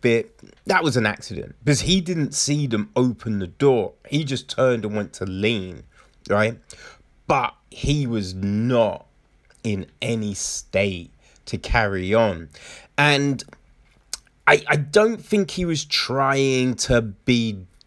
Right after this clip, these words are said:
you know, dirty with, like, going, "Oh, the elbows were on the back of my head."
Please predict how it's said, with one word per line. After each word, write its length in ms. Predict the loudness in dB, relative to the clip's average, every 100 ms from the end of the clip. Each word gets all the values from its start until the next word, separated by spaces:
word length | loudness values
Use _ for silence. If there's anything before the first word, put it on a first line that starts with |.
| -20 -20 -4
you 180 | 2 6
know, 280 | 6 4 -2 -8 0
dirty 920 | 0 2 -2 -2 0 0 -2 -4 -10 -20 -4
with, 360 | 2 2 2
like, 220 | -2 -4 -8 0
going, 340 | 2 2 0 0
"Oh, 200 | 0 0
the 180 | 0 0
elbows 560 | 0 2 2 2 -2
were 300 | 0 2 0 -2
on 140 | -2
the 60 | -2
back 280 | -4 -6 0
of 40 |
my 120 | -2
head." 360 | 0 -4 -4